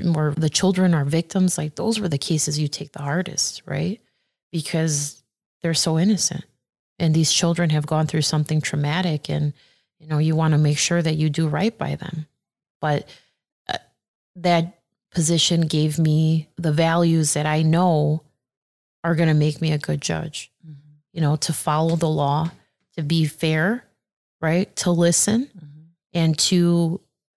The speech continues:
Speaker 1: be just, you know, give what's right in this situation. You know, I understand that maybe this person deserves to go to prison,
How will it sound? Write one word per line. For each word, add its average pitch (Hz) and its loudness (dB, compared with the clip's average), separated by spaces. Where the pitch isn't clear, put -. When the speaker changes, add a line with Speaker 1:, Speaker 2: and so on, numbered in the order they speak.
Speaker 1:
be 180 4
just, 170 -2
you 151 -8
know, 160 2
give 190 0
what's 185 0
right 196 2
in 143 4
this 139 2
situation. 147 -2
You 165 0
know, 147 2
I 165 2
understand 165 2
that 147 0
maybe 160 2
this 156 0
person 156 2
deserves 151 0
to 156 -2
go 143 0
to - -4
prison, 175 -2